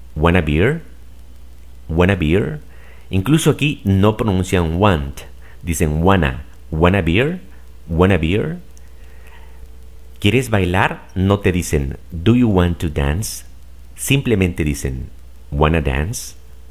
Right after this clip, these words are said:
Wanna dance?". Esto que les acabo de explicar es el slang de estructuras gramaticales, pero también existe el slang de vocabulario,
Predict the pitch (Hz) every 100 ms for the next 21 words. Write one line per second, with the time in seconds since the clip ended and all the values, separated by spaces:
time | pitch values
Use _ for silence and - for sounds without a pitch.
0 | - - 78 90 85 71 69 104 - -
1 | - - - - - 147 143 175 - 87
2 | - 87 101 110 107 80 - 78 76 90
3 | 92 - 90 - - 80 78 - 85 90
4 | 98 104 107 - - - - 78 92 95
5 | 95 - - - - 85 73 - 82 87
6 | 80 78 71 73 - - 65 58 - -
7 | 98 98 98 117 127 120 - 107 - 101
8 | 80 71 92 92 95 87 82 78 - 76
9 | 82 104 120 76